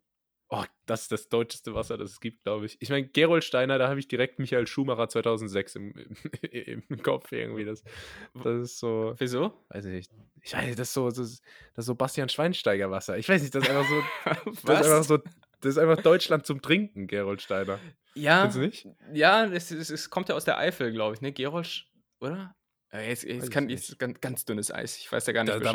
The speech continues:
Speaker 1: weißt du aber ziemlich wenig drüber dafür, dass es dein Lieblingswasser ist.
Speaker 2: <laughs> Ich genieß einfach den Moment, aber, äh, ja.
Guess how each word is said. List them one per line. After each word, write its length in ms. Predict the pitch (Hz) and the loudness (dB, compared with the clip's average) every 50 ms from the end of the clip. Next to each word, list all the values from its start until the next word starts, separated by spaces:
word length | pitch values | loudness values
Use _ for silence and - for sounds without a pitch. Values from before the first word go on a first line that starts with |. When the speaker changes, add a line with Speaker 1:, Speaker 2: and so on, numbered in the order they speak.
| 135 147 | 4 4
Speaker 1:
weißt 140 | - - | 4 6
du 20 | 139 | 4
aber 180 | 127 120 113 | 6 4 4
ziemlich 300 | - - 165 160 143 - | 4 0 0 0 0 0
wenig 240 | 120 127 135 127 117 | 0 0 0 0 -2
drüber 260 | - - 107 101 98 | -2 -2 0 0 2
dafür, 220 | 98 101 104 - 104 | 2 0 0 0 -2
dass 160 | 98 95 104 | -2 -2 -4
es 80 | 95 - | -4 -4
dein 140 | 92 92 | -2 -2
Lieblingswasser 600 | 98 104 - - 101 95 - 95 95 95 - 92 | -2 -4 -4 -6 -8 -4 -2 0 0 0 0 0
ist. 200 | 95 92 - - - - - - | -2 -6 -8 -10 -14 -12 2 4
Speaker 2:
<laughs> 140 | 202 190 175 - - - 175 180 | 4 4 4 0 -6 -8 -6 -6
Ich 220 | 175 175 - - | -6 -8 -4 0
genieß 280 | - 160 156 190 208 208 | 0 2 2 2 4 4
einfach 260 | 208 165 165 165 143 | 4 4 4 4 2
den 160 | - 165 151 | 2 0 0
Moment, 580 | 143 143 135 135 147 160 175 151 120 110 - - _ _ | 2 2 0 2 0 0 0 -2 -4 -6 -8 -14 _ _
aber, 320 | 135 127 135 131 135 131 - - - - - - - 202 - - | -2 0 0 -2 -2 -4 -6 -12 -16 -16 -14 -16 -16 -18 -10 4
äh, 360 | - 139 139 139 139 131 82 76 | 8 10 10 10 10 8 4 4
ja. 360 | 135 139 151 147 123 113 | 6 6 8 8 6 2